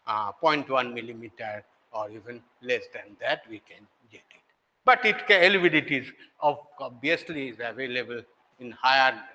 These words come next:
size also. But I can say that compared to the other displacement measuring instruments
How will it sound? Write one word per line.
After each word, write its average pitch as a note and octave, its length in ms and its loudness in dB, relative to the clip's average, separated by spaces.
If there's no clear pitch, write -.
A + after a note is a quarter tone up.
size C3 500 0
also. G#2+ 460 -10
But A#3 300 2
I E3+ 120 6
can C#3+ 320 2
say D#3+ 300 0
that C#3+ 300 -4
compared E3 500 2
to E3 60 -8
the D#3 200 2
other G3 580 2
displacement D#3 800 -6
measuring A#2 420 -14
instruments A2 640 -20